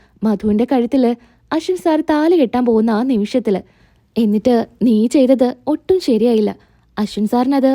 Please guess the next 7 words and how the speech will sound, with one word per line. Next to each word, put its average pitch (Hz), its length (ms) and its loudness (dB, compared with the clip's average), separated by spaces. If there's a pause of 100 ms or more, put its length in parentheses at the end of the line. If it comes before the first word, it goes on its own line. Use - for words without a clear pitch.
(140)
വലിയ 339 240 2
സങ്കടമായി 277 500 0
കാണുമല്ലോ." 240 460 0 (420)
"എന്താ 330 320 0
മോളെ, 214 300 0 (340)
നിങ്ങൾ 349 280 2
രണ്ടുപേരും 226 540 0